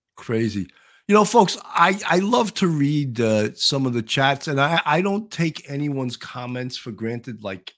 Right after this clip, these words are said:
I, it couldn't be possible. Anything is possible. And, you know, that old expression, "You gotta think outside the box," that's true. Uh, you can't just put yourself inside a box, and you gotta try to think like the perpetrator would think. What would they be thinking right now?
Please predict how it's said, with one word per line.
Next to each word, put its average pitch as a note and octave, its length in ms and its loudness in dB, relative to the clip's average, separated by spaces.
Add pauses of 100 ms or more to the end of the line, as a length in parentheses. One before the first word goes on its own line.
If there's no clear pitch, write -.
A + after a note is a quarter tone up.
I, A2 260 -12
it - 160 -16
couldn't B2 320 -6
be A#2 100 -2
possible. B2 640 -10 (540)
Anything D3+ 480 -4
is E2+ 140 -14
possible. - 640 -16 (580)
And, B2 260 0
you C3+ 60 4
know, B2 140 2
that A#2 160 0
old B2 240 -2
expression, A#2 540 -4
"You F2+ 80 -6
gotta F#2+ 240 -2
think - 340 -6
outside A#2 440 -2
the G2+ 80 -4
box," A2+ 400 -6
that's - 240 -4
true. G#2 400 -8 (600)
Uh, G#2+ 60 -6
you A2 180 -2
can't D3 280 -2
just C3+ 260 -4
put C#3+ 200 -4
yourself C3 340 -2
inside B2+ 320 -2
a A2+ 40 -2
box, B2 440 -4
and A2+ 160 -2
you C3 60 -4
gotta C#3+ 180 -4
try D3 220 -2
to C3 80 -4
think D3 340 -10
like C3 180 -4
the - 80 -8
perpetrator G#2 640 -6
would F2+ 240 -12
think. E2 300 -12 (580)
What E3 160 -4
would A3+ 140 -4
they G3+ 140 0
be F3 160 -2
thinking E3 420 -4
right F#2+ 240 -8
now? D#2+ 280 -18